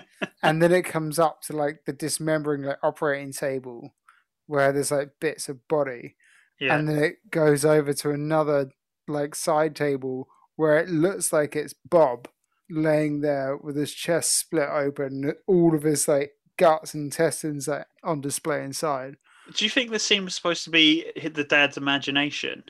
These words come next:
Speaker 2: Yeah, I think so.
Speaker 1: Okay, that makes sense. Um,
Speaker 2: Yeah.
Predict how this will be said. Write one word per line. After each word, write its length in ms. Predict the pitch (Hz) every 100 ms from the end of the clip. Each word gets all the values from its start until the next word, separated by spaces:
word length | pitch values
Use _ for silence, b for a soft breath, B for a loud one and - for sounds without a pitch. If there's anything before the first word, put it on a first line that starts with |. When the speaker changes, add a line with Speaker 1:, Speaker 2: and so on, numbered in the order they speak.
| _ _
Speaker 2:
Yeah, 320 | 175 151 151 131
I 80 | 131
think 200 | 156 143
so. 100 | 131
Speaker 1:
Okay, 80 | 113
that 160 | 117
makes 220 | 113 107
sense. 360 | - 110 - - b b b b
Um, 140 | 151 147
Speaker 2:
Yeah. 160 | 147